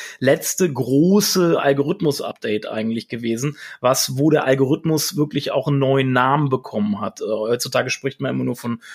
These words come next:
Core-Updates oder irgendwelchen Updates, die keine Benennung haben. Äh, Hummingbird war eigentlich das letzte große, wirkliche, äh,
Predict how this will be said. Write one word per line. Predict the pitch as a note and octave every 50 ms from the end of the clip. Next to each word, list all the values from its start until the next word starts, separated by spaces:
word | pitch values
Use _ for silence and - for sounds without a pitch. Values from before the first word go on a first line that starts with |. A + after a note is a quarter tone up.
| - - _
Core-Updates | - - - C#3 D3+ E3+ - F3+ F3 - - - E3+ E3 D#3+ E3 F3 E3 - - -
oder | G2 C3 B2+ A#2+ A#2 -
irgendwelchen | A#2+ C#3 C#3 C#3+ C3 B2+ B2 - - -
Updates, | C#3 C#3+ - - - D3+ D3+ D#3 D3 - - -
die | - C3
keine | - - B2+ B2+ C3+ B2+
Benennung | - B2 B2 B2 D3 D#3+ E3 D#3+
haben. | D#3+ D#3+ D#3+ E3 E3+ E3 - - - - - - _ _
Äh, | C#3 C3 A#2 -
Hummingbird | C3 C3+ D3+ D#3+ D#3 C#3 C#3 D3+ D3+ C#3+ C#3+
war | C3+ - -
eigentlich | C3 C3+ D3+ D3 -
das | - C3+ -
letzte | C3 C3 C#3+ C#3+ - - D#3+ C3
große, | C3 B2+ B2+ C3 D3 D3+ - - D#3 D#3 D3 D3 - - - _
wirkliche, | C3 B2+ D3+ D#3+ D#3+ D#3+ D#3+ D3+ - D#3+ D3 C#3+ C#3+ C#3+ - - - - - - B2+ C3 C3 B2+ B2+
äh, | -